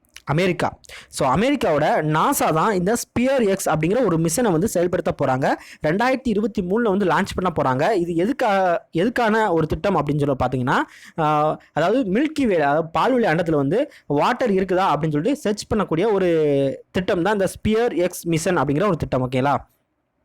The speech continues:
இந்த ஸ்பியர் எக்ஸுக்கு எக்ஸ்பிளனேஷன் என்ன அப்படின்னு பார்த்தீங்கன்னா, "Spectrophotometer for the history of the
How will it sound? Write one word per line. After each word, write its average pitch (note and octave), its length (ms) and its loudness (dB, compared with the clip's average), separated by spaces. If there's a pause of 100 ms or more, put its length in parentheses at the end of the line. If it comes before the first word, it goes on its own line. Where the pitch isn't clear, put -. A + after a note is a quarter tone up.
(720)
இந்த G#3 140 0
ஸ்பியர் C#4 400 0
எக்ஸுக்கு F#3 680 0
எக்ஸ்பிளனேஷன் A#3+ 460 0
என்ன E3+ 220 2
அப்படின்னு E3 40 0
பார்த்தீங்கன்னா, D3 420 0 (260)
"Spectrophotometer G#3 1700 -2
for E3+ 400 0
the F3 320 0
history A#3+ 580 -2
of D#3+ 160 2 (140)
the E3+ 220 0